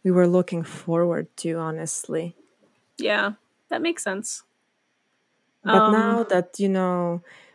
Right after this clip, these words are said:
Speaker 1: like, I am switching my jobs and Kyle gets opportunities to try other roles within higher education, we just keep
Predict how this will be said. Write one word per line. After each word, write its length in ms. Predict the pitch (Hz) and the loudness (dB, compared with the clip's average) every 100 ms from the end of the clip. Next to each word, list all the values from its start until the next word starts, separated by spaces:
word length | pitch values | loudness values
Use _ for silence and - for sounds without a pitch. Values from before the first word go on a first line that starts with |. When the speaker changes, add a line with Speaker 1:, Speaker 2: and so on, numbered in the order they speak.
| _ | _
Speaker 1:
like, 200 | 180 170 | -6 -2
I 180 | 170 170 170 170 165 - 165 | 0 2 2 2 0 -2 -4
am 160 | 165 | -6
switching 960 | 156 - 175 175 - 165 160 160 160 170 _ _ _ _ _ _ _ _ - _ _ _ - | -8 -2 0 0 -4 -6 -6 -8 -10 -12 _ _ _ _ _ _ _ _ -20 _ _ _ -12
my 220 | 156 143 | -8 -8
jobs 720 | - 240 233 220 208 190 180 | -2 2 4 2 2 0 -2
and 180 | 165 165 | -4 -2
Kyle 220 | 165 170 | 0 0
gets 280 | 170 165 165 | 0 -2 -2
opportunities 640 | 170 165 175 170 165 - - | -4 -2 -2 -2 -2 -6 -6
to 460 | 165 160 156 156 160 - - _ _ _ - | -4 -4 -4 -4 -6 -12 -20 _ _ _ -6
try 380 | 190 156 160 - | -2 2 0 0
other 340 | 160 160 156 | 0 2 0
roles 580 | 160 208 208 196 196 - | 2 2 4 2 0 0
within 560 | 190 180 180 175 170 175 | 0 2 0 0 -2 -4
higher 400 | - 175 175 170 | -4 0 2 2
education, 1040 | 165 175 - 165 165 - 165 160 160 165 214 | 0 -4 -2 0 0 -4 -6 -6 -8 -10 -4
we 160 | 180 180 | 0 2
just 320 | 175 - - | 0 -2 -4
keep 280 | 190 185 | 0 0